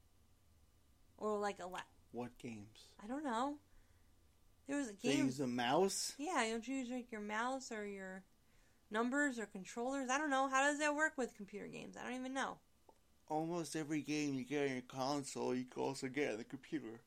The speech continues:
Speaker 1: Yeah, but I don't want the con-, I don't want, I don't want
Speaker 2: Oh, you
Speaker 1: a
Speaker 2: want, like,
Speaker 1: controller.
Speaker 2: straight, strict computer
Speaker 1: Straight
Speaker 2: games.
Speaker 1: computer game.
Speaker 2: We'll have to look.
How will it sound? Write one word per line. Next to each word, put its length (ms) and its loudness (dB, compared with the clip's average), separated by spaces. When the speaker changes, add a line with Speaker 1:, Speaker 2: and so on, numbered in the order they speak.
Speaker 1:
Yeah, 140 12
but 80 10
I 80 12
don't 180 10
want 260 10
the 240 6
con-, 200 -2
I 100 6
don't 260 4
want, 320 4
I 140 6
don't 380 4
want 140 8
Speaker 2:
Oh, 20 10
you 120 10
Speaker 1:
a 20 8
Speaker 2:
want, 160 6
like, 100 2
Speaker 1:
controller. 180 -2
Speaker 2:
straight, 560 2
strict 420 -2
computer 340 -4
Speaker 1:
Straight 300 0
Speaker 2:
games. 0 -
Speaker 1:
computer 360 -2
game. 320 -8
Speaker 2:
We'll 160 -2
have 180 2
to 100 -6
look. 240 0